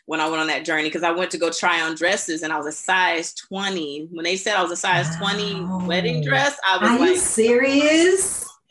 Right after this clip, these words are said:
Speaker 1: Yes, that was the little, um,
Speaker 2: Bulb
Speaker 1: sparkling
Speaker 2: that went off for you.
Speaker 1: Yeah, I was like, "A twenty what?" Like, I've always been, like, a fourteen, sixteen, you know, that kind of size. But when she said twenty, I'm like, "What?"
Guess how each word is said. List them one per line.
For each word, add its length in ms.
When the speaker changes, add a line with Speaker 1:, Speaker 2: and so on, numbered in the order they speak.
Speaker 1:
Yes, 800
that 360
was 240
the 120
little, 420
um, 220
Speaker 2:
Bulb 200
Speaker 1:
sparkling 300
Speaker 2:
that 180
went 240
off 360
for 180
you. 460
Speaker 1:
Yeah, 580
I 60
was 120
like, 200
"A 80
twenty 420
what?" 480
Like, 280
I've 120
always 280
been, 160
like, 160
a 80
fourteen, 480
sixteen, 840
you 120
know, 260
that 220
kind 160
of 80
size. 420
But 80
when 140
she 160
said 320
twenty, 420
I'm 100
like, 300
"What?" 260